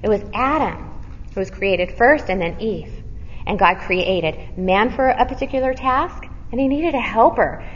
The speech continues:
Adam was incomplete without someone to complement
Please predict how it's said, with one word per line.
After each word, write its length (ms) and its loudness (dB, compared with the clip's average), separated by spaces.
Adam 220 -2
was 160 0
incomplete 960 -2
without 440 2
someone 540 0
to 160 -8
complement 880 -8